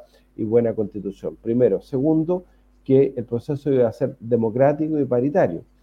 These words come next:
Eso está contenido en la propuesta que hicimos con la senadora Rincón, el senador Espinosa, el senador Flores, el dos de agosto. De hecho, si el gobierno hubiera acogido esa propuesta, eh, en vez de dedicarse a hacer campaña por el apruebo, yo creo que hubiéramos avanzado harto en términos de evitarnos esta incertidumbre que tenemos ahora.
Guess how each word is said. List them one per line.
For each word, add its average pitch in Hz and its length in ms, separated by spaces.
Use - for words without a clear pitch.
Eso - 240
está 131 420
contenido 120 500
en 123 60
la 107 100
propuesta 113 460
que 107 80
hicimos 113 380
con 104 140
la 98 100
senadora 104 640
Rincón, 135 500
el 123 60
senador - 280
Espinosa, 113 460
el 113 60
senador 98 380
Flores, 135 600
el 101 160
dos 147 200
de 151 60
agosto. 147 500
De 117 140
hecho, 117 220
si - 120
el 107 100
gobierno 113 380
hubiera 110 180
acogido 127 500
esa 143 200
propuesta, 135 680
eh, 107 360
en 104 160
vez 117 140
de 117 80
dedicarse 113 420
a - 20
hacer 120 180
campaña 127 520
por 120 180
el 117 100
apruebo, 147 380
yo 120 220
creo 120 180
que 117 240
hubiéramos 113 460
avanzado 110 540
harto 139 580
en 120 120
términos 123 500
de 117 360
evitarnos 117 640
esta 135 200
incertidumbre 127 600
que 127 80
tenemos 127 320
ahora. 120 360